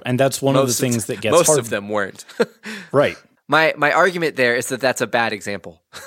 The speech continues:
Speaker 2: <laughs> That's not a good example
Speaker 1: Which is why I
Speaker 2: of
Speaker 1: brought up the Wilberforce example.
Speaker 2: Which is a much better example.
Speaker 1: And this is one of the challenges here. There are times,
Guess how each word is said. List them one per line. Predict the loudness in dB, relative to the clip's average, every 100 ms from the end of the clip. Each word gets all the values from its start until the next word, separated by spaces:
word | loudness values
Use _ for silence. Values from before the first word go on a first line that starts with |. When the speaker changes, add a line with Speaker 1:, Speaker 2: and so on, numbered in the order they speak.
| -8 -4
Speaker 2:
<laughs> | -4 -4 -8 -16 -14 -6
That's | 0 0 0
not | 2 2 2 -4
a | -2
good | 0 0
example | -2 0
Speaker 1:
Which | 2 2
is | 4
why | 4 6
I | 4
Speaker 2:
of |
Speaker 1:
brought | 4 2
up | 2
the | 2
Wilberforce | 4 4 2 -2 -2 -2
example. | -2 -4 -6 -8 -10 -10 -6
Speaker 2:
Which | -4 -2
is | 0
a | 2
much | 2 2
better | 2 0 0
example. | -4 -6 -8 -6 0
Speaker 1:
And | 2
this | 2 2
is | 0
one | 2 2
of | 2
the | 0
challenges | 0 0 0 -2 -4
here. | -2 -4 -6 -14 _ _
There | 0 2 4
are | 2
times, | 2 2 2 0 -2 -4 -4